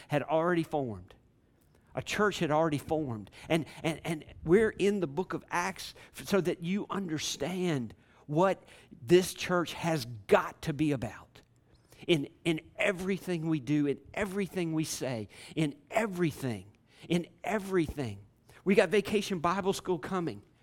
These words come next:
We got Vacation Bible School coming. May we not, may we not make it anything except the opportunity for the gospel to go forth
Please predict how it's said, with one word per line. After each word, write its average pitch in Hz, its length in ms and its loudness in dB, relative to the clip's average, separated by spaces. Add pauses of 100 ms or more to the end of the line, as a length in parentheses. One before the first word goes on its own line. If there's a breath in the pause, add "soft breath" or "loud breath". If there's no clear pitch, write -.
(460 soft breath)
We 185 100 6
got 185 160 0
Vacation 170 680 -2
Bible 175 360 -2
School 175 240 -4
coming. 170 480 -4 (300 loud breath)
May 185 180 4
we 190 300 0
not, 185 640 2 (220 loud breath)
may 170 160 6
we 175 160 4
not 202 440 4
make 196 300 4
it 165 140 4 (100)
anything 220 680 2 (360 loud breath)
except 180 800 2 (480)
the 170 160 4
opportunity 185 720 0
for 170 220 -2
the 135 100 -4
gospel 131 720 -2 (220 loud breath)
to 160 80 0
go 151 180 4
forth 131 420 -4